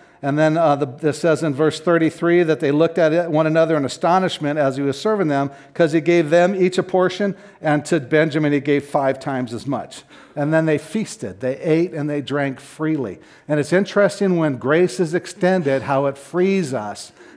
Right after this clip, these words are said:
to have a relationship where we can eat and drink freely.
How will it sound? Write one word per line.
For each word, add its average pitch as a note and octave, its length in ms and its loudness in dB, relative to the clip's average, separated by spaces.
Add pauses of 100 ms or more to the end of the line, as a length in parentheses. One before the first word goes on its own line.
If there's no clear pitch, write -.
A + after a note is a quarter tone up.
to E3+ 80 0
have D#3+ 140 2
a E3 60 2
relationship E3 880 0 (180)
where D3 160 2
we D3 200 4
can D3+ 280 -4
eat E3 300 0
and D3+ 220 -4
drink C#3 280 -2
freely. A#2+ 600 -6